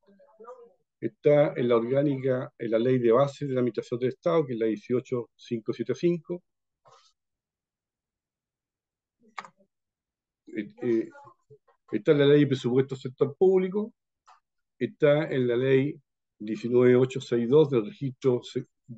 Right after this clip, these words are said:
Central de Colaboradores del Estado, y funda-, fundamentalmente hay en dos, en dos resoluciones de Contraloría General de la República.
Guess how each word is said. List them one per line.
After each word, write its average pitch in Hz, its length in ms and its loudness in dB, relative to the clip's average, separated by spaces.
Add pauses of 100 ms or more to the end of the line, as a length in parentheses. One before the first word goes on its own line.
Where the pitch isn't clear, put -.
Central 135 540 -2
de 127 160 -2
Colaboradores 117 600 2
del 107 100 0
Estado, 175 460 -2 (1400)
y 147 280 -4
funda-, 147 440 -4 (140)
fundamentalmente 185 1120 2
hay 143 240 -2
en 139 120 -6
dos, 165 200 -2 (100)
en 131 200 -4
dos 170 160 0
resoluciones 156 600 0
de 160 60 2
Contraloría 127 540 -4
General 123 280 -4
de 120 40 -2
la 117 80 2
República. 110 440 -4